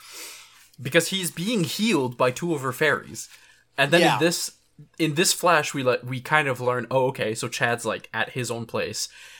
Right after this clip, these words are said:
Speaker 1: with Orihime's fairies, like, with an active shield regenerating his arm. She's doing this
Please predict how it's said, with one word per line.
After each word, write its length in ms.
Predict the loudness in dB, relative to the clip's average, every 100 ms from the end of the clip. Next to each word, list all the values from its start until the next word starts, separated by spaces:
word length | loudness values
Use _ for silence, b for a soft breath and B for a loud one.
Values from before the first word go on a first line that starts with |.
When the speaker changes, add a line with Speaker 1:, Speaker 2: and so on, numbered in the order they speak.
| B
Speaker 1:
with 340 | -4 2 2 4
Orihime's 640 | 2 2 -2 0 0 0
fairies, 840 | -4 4 8 8 6 -2 -4 -6 -6 _ _ _ -2
like, 320 | 4 4 2
with 180 | -2 0
an 120 | 0
active 440 | 0 -2 0 0 0
shield 500 | 0 0 -2 -4 -6
regenerating 720 | -8 0 0 2 0 0 -2
his 180 | -4 -4
arm. 200 | -4 -2
She's 360 | 0 0 0 -2
doing 400 | 0 0 0 -2
this 380 | -2 0 -2